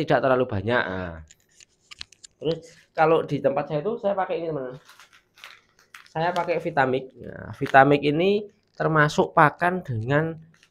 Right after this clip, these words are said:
eh, settingan rendah, teman-teman. Nah, jadi pakai ini aja. Kalau kita pakai yang lain, eh, mungkin nanti terlalu tinggi, jadi efeknya itu betin-, betina itu nanti malah birahinya makin tinggi.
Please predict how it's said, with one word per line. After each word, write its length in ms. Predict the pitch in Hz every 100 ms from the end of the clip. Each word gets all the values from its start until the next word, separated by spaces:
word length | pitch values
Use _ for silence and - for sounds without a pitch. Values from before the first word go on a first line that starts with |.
| _ _
eh, 640 | 147 135 131 131 131 131 135
settingan 480 | 139 143 143 147 151
rendah, 220 | 151 139 135
teman-teman. 320 | 123 113 120
Nah, 200 | - 101
jadi 420 | 104 101 139 143
pakai 320 | - 123 127 107
ini 160 | 127 127
aja. 320 | 117 135 139 - _ _ _ _ _ _ - _ _ - _ _ _ -
Kalau 240 | 127 90
kita 240 | 139 131 127
pakai 320 | 131 143 -
yang 240 | 127 127
lain, 400 | 127 147 196 190
eh, 500 | - 127 127 123 127 127
mungkin 240 | 135 175
nanti 240 | 180 160 160
terlalu 240 | 143 139
tinggi, 240 | 143 117 120
jadi 320 | 113 139 127
efeknya 320 | 127 131 127
itu 160 | 156 165
betin-, 400 | - - 120 120 - _ _ _
betina 480 | _ 131 143 139 143
itu 160 | 139 190
nanti 320 | 165 160 190
malah 480 | 180 160 160 156 - _
birahinya 560 | _ 151 123 135 131 156
makin 560 | 180 160 147 151 139 139
tinggi. 480 | 131 107 107 165